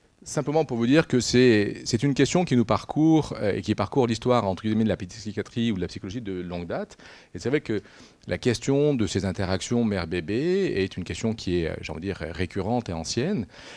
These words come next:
Et, euh, cette notion de préoccupation, pourquoi les mamans sont plus préoccupées pendant cette période, effectivement, donc, euh, de la gestation et du postpartum,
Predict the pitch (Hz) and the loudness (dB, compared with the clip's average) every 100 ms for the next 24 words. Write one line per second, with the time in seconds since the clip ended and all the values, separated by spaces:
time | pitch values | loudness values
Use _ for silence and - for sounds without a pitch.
0 | - 98 104 131 123 90 - 92 113 113 | -12 0 6 8 6 4 0 0 2 4
1 | 127 - - 131 117 117 110 104 196 214 | 4 4 6 6 6 2 0 0 -2 -2
2 | 104 - 123 95 95 117 151 - 85 - | -4 0 2 2 0 0 -2 -6 -10 -8
3 | - 165 - - 95 104 - 104 139 127 | -6 -4 -4 -4 -4 -6 -4 -2 -2 -4
4 | - 92 98 107 87 - 87 95 104 85 | -6 -4 -2 -2 -6 -6 -4 -2 -2 -2
5 | 90 - 92 98 80 - 76 - - - | -8 -6 -4 -4 -6 -8 -12 -12 -20 -12
6 | - 90 98 87 78 82 90 101 87 117 | -2 4 6 6 2 0 0 0 0 0
7 | 117 - 139 127 95 87 - 82 - 82 | 0 2 4 4 2 -4 -8 -8 -6 -8
8 | - 120 196 | -2 -2 -2